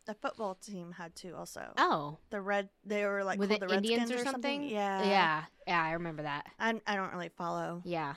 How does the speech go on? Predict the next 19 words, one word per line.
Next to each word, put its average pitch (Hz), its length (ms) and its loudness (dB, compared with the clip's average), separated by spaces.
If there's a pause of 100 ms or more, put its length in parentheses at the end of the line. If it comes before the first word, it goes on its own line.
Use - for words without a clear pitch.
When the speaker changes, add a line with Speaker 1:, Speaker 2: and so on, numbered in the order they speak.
(100)
Speaker 1:
football, 160 400 -6
but 170 240 -6 (580)
I 190 60 -4
remember 185 260 -4
seeing 175 240 -10
it 170 80 -10
in 156 60 -10
Speaker 2:
Yeah, 143 80 -8
Speaker 1:
the 160 80 -10
news. 170 160 -12
Speaker 2:
I've 165 80 -16
heard 170 160 -2
they 156 140 -4
make 156 200 -8
a 147 60 -10
lot 147 160 -6
of, 147 140 -6 (760)
uh, 127 340 -12 (140)
baskets, - 520 -12